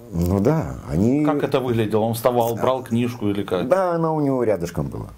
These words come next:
Speaker 2: А
Speaker 1: Он
Speaker 2: шо-,
Speaker 1: только
Speaker 2: кто
Speaker 1: берет
Speaker 2: там?
Speaker 1: и
Speaker 2: Лев Толстой или Достоевский?
Speaker 1: А я не помню, какая-то толстая
Speaker 2: Или
Speaker 1: книга, а что там было, я, я ж не читал, не видел. Вот. Ну, они ж так, чтобы, ну, синя-, синяков не было,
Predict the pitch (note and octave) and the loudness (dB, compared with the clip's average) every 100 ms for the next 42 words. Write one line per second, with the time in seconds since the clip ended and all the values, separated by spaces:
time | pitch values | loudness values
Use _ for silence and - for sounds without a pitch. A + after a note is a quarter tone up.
0 | - G#2 F#2 A2+ C3 C3+ C3 C#3 C#3 B2 | -6 -4 -2 0 2 2 2 2 0 -2
1 | F#2 F#2 A2 A#2+ C3 A#2+ - D3 A2+ F#2 | -2 0 0 2 0 0 0 0 0 -6
2 | F2 F#2+ F#2 G2+ A#2+ A2+ - G#2+ D3 D#3 | -6 -8 -4 0 0 0 -2 0 2 2
3 | C#3+ A#2+ F#2+ F#2+ F#2 A#2+ A2 G2+ F#2+ F2 | 0 0 2 2 4 2 2 0 0 0
4 | E2+ E2 F#2 E2+ E2+ - F2 E2 D#2+ G#2 | -2 0 -2 0 -4 -2 0 0 0 0
5 | F#2 F2+ E2+ E2+ D#2 D2 C#2 A#1+ G1+ - | 0 2 2 2 2 0 0 -4 -8 -10
6 | - C#2 - C#2 - A1+ A1 A1+ A1+ G1+ | -4 -4 -4 -6 -6 -8 -8 -8 -8 -10
7 | - - - - - - - - - - | -14 -20 -20 -20 -20 -20 -20 -20 -20 -20
8 | - - G1+ G#1+ G#1 - - F2+ G2 E2+ | -20 -12 -6 -6 -6 -8 -2 2 4 4
9 | F#2+ G2 - F#2 - - - - D#2+ D#2+ | 2 2 2 0 -2 -10 -4 0 0 2
10 | E2+ D#2+ D#2 D2+ D2+ D#2+ - D#2+ F2 - | 2 2 2 0 0 -2 0 0 0 -2
11 | - D#2 F#2 E2 C#2+ A#1+ A1+ | -2 0 2 0 -2 -4 -8